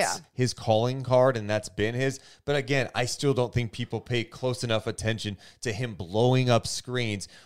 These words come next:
Speaker 2: rotating perfectly on really a v-, variety of positions
Speaker 1: Yeah.
Speaker 2: from guards to bigs. He is so good at putting pressure on the ball. Like, he's masterful defensively. The, the issue tonight was s-,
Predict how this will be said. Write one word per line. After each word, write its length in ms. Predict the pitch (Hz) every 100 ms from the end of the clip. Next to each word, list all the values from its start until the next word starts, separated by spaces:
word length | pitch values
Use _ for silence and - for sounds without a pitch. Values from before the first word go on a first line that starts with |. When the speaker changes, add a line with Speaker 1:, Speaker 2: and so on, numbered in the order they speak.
| _
Speaker 2:
rotating 720 | 120 156 208 - 175 151 123
perfectly 840 | - - 170 175 175 - 135 123 104 - -
on 260 | 175 170 139
really 540 | 143 214 269 185 139 - _ _
a 120 | 185
v-, 140 | 156 131 _ _
variety 640 | 151 196 190 233 285 254
of 120 | 160 -
positions 400 | 135 160 226 240
Speaker 1:
Yeah. 280 | 262 285
Speaker 2:
from 140 | 269 123
guards 500 | 160 208 202 160 -
to 100 | 156
bigs. 460 | 127 185 208 156 - - -
He 180 | - 202
is 100 | 165
so 580 | - - 185 196 220 214 135
good 260 | 165 202
at 220 | 180 127 -
putting 260 | 160 139
pressure 500 | - 180 175 - 147
on 140 | 127 113
the 80 |
ball. 420 | - 175 180 185 180 - -
Like, 140 | 143
he's 320 | 175 277 202
masterful 600 | 135 131 156 - 139 117
defensively. 680 | 95 92 151 165 123 107 110 - - _ -
The, 180 | 143 -
the 180 | 156 185
issue 240 | 175 143
tonight 500 | 135 123 143 123 -
was 520 | 123 117 98 90 -
s-, 160 | -